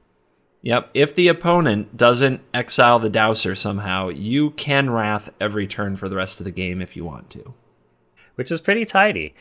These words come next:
Speaker 2: And note that Blood on the Snow also does hit Planeswalkers if you need that to happen.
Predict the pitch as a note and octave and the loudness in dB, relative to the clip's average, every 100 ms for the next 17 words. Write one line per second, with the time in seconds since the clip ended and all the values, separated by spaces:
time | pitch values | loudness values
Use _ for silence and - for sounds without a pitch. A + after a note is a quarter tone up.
0 | _ - B2+ C3+ A2 B2 D#3 E3+ D#3+ A#2+ | _ 2 2 2 -2 2 4 4 2 2
1 | B2 D3 D3+ C#3+ C3+ B2+ A2 A2 B2 B2+ | 4 6 4 2 0 2 4 4 4 2
2 | G#2 G#2 G#2 - G#2+ - G#2 G#2 G2+ G#2 | 2 2 2 0 -4 0 0 0 0 -2
3 | - G2 - F#2 F#2 F2+ F2+ G2 F2 E2+ | -2 -8 -8 -6 -4 -2 -2 -4 -4 -4
4 | - F#2 | -6 -10